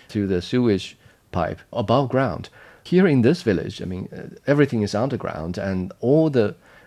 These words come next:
uh, wastewater collected are being processed and, uh, recycled. So it's, it's, it's a lot more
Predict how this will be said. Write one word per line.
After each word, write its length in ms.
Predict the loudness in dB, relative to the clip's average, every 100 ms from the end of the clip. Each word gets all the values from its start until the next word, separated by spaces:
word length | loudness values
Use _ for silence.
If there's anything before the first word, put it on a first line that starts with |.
| -8
uh, 120 | -4
wastewater 760 | 2 4 4 2 0 0 -2
collected 580 | 0 2 2 2 -4 -4 -8
are 280 | -2 0 0
being 280 | 0 -2 -2
processed 580 | -2 -4 -4 -6 -8 -10
and, 440 | -10 -8 -6 -6 -6
uh, 40 |
recycled. 540 | -6 -2 -2 -2 -8 -12 -18 -20
So 140 | -2 2
it's, 280 | 4 2 0 -2
it's, 180 | 0 0
it's 200 | -6 2
a 40 |
lot 160 | 4 4
more 420 | 4 6 6